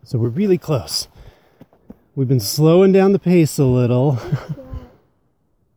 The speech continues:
Well, that other way there, uh, maybe it used to be the trail, but there's a sign right here that says the trail goes the way we're going. So they probably moved the trail at some point.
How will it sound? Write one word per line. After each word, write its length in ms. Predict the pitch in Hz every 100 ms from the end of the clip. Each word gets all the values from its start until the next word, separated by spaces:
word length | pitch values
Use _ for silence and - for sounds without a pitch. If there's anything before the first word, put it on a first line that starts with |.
| _ 139
Well, 180 | 156
that 180 | 165 175
other 340 | 185 190 175 147
way 200 | 156 147
there, 300 | 160 156 101 - - - -
uh, 380 | 131 120 117 120 - 143
maybe 260 | 143 160
it 100 | 139
used 260 | 117 123 -
to 60 |
be 100 | 156
the 100 | 151
trail, 400 | - 160 165 170 - _ _ _ _
but 100 | 123
there's 180 | 120 110
a 60 | 110
sign 300 | 147 143 131
right 180 | 123
here 160 | 120 123
that 120 | 117
says 200 | - 113
the 80 | -
trail 300 | - 123 113
goes 260 | 110 110 -
the 80 |
way 160 | 110 107
we're 160 | 107 104
going. 340 | 107 98 98 - - -
So 140 | 131
they 120 | 127
probably 260 | 170 170 143
moved 360 | 120 123 - -
the 60 |
trail 340 | - 123 113 101
at 140 | -
some 180 | 113 98
point. 240 | - 104